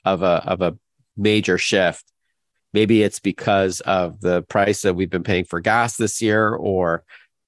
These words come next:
Biden, you know, his administration has been, you know, he, he's touting his administration as being pretty bullish on tax credits and, you know, the,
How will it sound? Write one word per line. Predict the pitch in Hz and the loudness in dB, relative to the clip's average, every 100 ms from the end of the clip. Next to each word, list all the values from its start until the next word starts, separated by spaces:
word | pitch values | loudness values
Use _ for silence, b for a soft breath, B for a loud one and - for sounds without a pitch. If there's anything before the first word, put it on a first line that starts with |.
| - | 0
Biden, | 95 104 104 101 101 104 _ - | 2 4 2 0 -4 -10 _ -2
you | 101 | 0
know, | 98 | 2
his | 104 95 | 0 0
administration | 87 90 - 95 - 90 | -2 -2 2 0 0 -4
has | 82 _ | -6 _
been, | 95 90 92 104 - | -4 -4 -8 -12 -2
you | 95 | 0
know, | 90 | 0
he, | 92 90 | -2 -6
he's | 98 95 | -4 -6
touting | - 101 98 | 0 0 0
his | 98 87 | -2 -2
administration | 87 87 85 95 92 85 | -2 -4 -2 0 0 -2
as | 82 | -2
being | 95 87 | -2 -2
pretty | - 90 | -2 -2
bullish | 87 92 92 90 - | 2 2 2 -2 -4
on | 82 | -4
tax | 82 104 98 - | -2 -2 -2 -2
credits | 107 104 101 - - | 0 0 0 -6 -8
and, | - - B B B B B _ | -8 -10 B B B B B _
you | 92 | 0
know, | 92 90 90 - | 2 2 -2 0
the, | 90 85 82 | 2 2 0